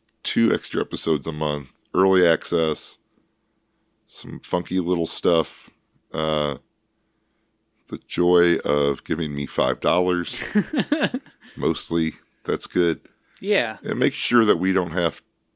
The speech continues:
Speaker 1: to, uh, kowtow to the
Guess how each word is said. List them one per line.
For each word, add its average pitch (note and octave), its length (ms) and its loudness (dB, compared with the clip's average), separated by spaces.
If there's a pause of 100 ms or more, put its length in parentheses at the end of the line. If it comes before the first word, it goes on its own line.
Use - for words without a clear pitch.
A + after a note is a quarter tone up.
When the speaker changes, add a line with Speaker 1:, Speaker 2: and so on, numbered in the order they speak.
(300)
Speaker 1:
to, E2 320 0
uh, D2 200 0 (220)
kowtow E2+ 680 4
to - 180 -4
the C#2+ 240 -4